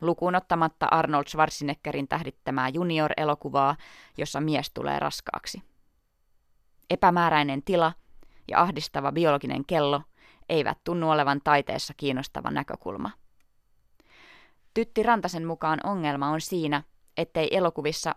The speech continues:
ja kirjallisuudessa ole tilaa monipuolisille ja kokonaisvaltaisille naiskuvauksille. Raikkaina esimerkkeinä Rantanen mainitsee Girlsin ja Broad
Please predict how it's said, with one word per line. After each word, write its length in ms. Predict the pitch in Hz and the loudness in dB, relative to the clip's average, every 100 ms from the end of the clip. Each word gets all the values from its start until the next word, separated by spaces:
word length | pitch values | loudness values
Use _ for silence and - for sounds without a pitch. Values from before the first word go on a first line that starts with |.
| - | -6
ja 80 | 160 | -8
kirjallisuudessa 840 | - 170 147 143 156 143 151 - - | -4 -2 0 -2 -4 -6 -6 -6 -2
ole 200 | 160 160 - | -2 -2 -4
tilaa 300 | 190 143 143 | -2 0 0
monipuolisille 800 | 160 147 - 139 135 147 139 139 | 0 -2 -2 -2 -2 -4 -4 -2
ja 100 | 139 | -2
kokonaisvaltaisille 1040 | 151 147 135 139 - 147 139 139 147 147 | -2 -2 -2 -2 -4 -4 -2 -2 -2 -2
naiskuvauksille. 960 | 160 156 135 - - - - - - 202 - _ _ _ _ _ - - - - - - | 0 0 0 -6 -6 -6 -6 -8 -8 -10 -12 _ _ _ _ _ -20 -20 -20 -20 -20 -2
Raikkaina 520 | 202 202 - 170 170 | 2 4 4 2 4
esimerkkeinä 760 | - 185 170 151 - 156 151 156 | 2 0 0 -2 -2 -2 0 2
Rantanen 440 | 165 156 151 147 | 0 0 -2 0
mainitsee 560 | 151 143 147 - 151 151 | 0 0 -2 -4 -4 2
Girlsin 600 | 180 156 151 - 147 147 - | 2 2 0 -4 -4 -4 -4
ja 140 | 160 | -6
Broad 320 | - 175 147 | 0 2 2